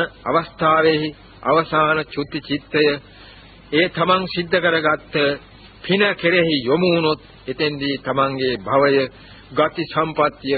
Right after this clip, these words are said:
ඒකාන්තයෙන් ඇති වෙනවා. අපි දන්නවා අපේ ගම්වල අපේ පැරණි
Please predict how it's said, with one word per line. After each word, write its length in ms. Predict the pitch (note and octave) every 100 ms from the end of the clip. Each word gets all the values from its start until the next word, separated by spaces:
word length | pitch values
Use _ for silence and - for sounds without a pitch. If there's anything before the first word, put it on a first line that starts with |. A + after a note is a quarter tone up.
| -
ඒකාන්තයෙන් 640 | B2+ C3 B2 A#2 G#2+ A2+ A2
ඇති 240 | G#2 A#2
වෙනවා. 260 | G2 F2+ - - - - - - - - -
අපි 180 | - A3+
දන්නවා 460 | A3 A3+ A3+ A#3 A3+ - - - - - - -
අපේ 300 | - D#3+ G#3+
ගම්වල 500 | F3+ F3 G3+ G3+ G3+ G#3 F#3 - - - -
අපේ 320 | - D#3+ G3
පැරණි 480 | F#3+ F3 F3+ G3 G3